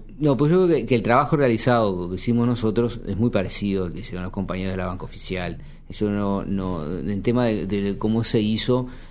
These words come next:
este, creo que no hay mayores di-, diferencias. El resultado es distinto, porque las,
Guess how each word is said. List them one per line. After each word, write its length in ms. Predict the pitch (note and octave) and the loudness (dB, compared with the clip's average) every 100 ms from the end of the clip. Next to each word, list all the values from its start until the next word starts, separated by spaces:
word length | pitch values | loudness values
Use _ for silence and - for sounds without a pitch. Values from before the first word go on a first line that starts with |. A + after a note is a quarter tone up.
| - - | -18 -8
este, 440 | G2 F#2 F#2 F#2+ | -6 -6 -4 -4
creo 180 | F2+ G#2 | -2 -2
que 100 | G#2 | 0
no 140 | G#2+ G#2+ | 0 0
hay 160 | G#2 | 0
mayores 480 | F#2+ F#2 G#2 F#2 E2 | -2 -4 -4 -4 -6
di-, 100 | - | -10
diferencias. 840 | - F#2 F2+ F#2 F2 E2+ - - - - - - | -8 -6 -6 -6 -8 -8 -10 -14 -16 -18 -14 -4
El 100 | G2+ | -2
resultado 400 | A2+ B2 C#3+ D3 | 2 2 4 4
es 120 | C#3 | 4
distinto, 520 | - D3 C3+ G#2 G2 | 2 4 4 4 2
porque 180 | G2+ F#2 | -2 -2
las, 340 | G#2 G#2+ G2+ | -2 0 -2